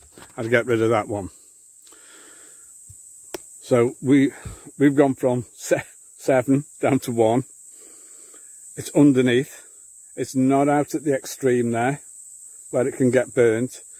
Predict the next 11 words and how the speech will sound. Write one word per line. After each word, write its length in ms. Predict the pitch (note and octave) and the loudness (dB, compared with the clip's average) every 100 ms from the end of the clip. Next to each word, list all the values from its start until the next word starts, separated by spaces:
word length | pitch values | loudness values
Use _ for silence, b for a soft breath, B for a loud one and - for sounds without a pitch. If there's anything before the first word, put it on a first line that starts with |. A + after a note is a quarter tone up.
| B B B - - - - - | B B B -20 -20 -20 -20 -8
It 140 | C3 B2 | -4 0
looks 300 | C#3 E3+ C#3+ | 0 0 0
a 20 | |
good 220 | B2+ B2 | 0 -2
shape. 420 | - - B2 D#3 - - - - - - - - - - - - - - - - | -2 0 0 0 -6 -20 -20 -20 -20 -20 -20 -20 -20 -20 -20 -20 -18 -18 -18 -10
And 240 | A#2+ A2+ G2+ | -6 -4 -4
that's 380 | C#3+ C3 - - - | -4 -4 -8 -16 -6
the, 160 | C#3+ C3+ - - | -4 -4 -8 -8
that's 240 | C3+ - | -4 0
our 180 | C3+ B2+ | 2 0
thinking 600 | - C3 A2 A2 G#2 | -2 -4 -4 -8 -8